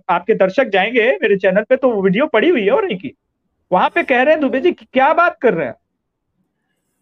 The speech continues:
यूपी तालिबान बन जाएगा अगर योगी जी नहीं रहेंगे तो। मैं जब भी कि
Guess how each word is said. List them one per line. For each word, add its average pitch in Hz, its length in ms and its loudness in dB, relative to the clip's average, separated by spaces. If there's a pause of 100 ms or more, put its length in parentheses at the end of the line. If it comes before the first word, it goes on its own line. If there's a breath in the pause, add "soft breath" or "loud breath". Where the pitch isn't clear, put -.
(120)
यूपी 226 300 -4
तालिबान 285 580 0
बन 294 140 2
जाएगा 285 240 2
अगर 247 200 0
योगी 226 280 -4
जी 226 120 -10
नहीं 185 220 -2
रहेंगे 143 320 -8
तो। - 180 -20 (1200)
मैं 185 140 2
जब 240 200 -2
भी 269 80 2 (1700)
कि 277 380 2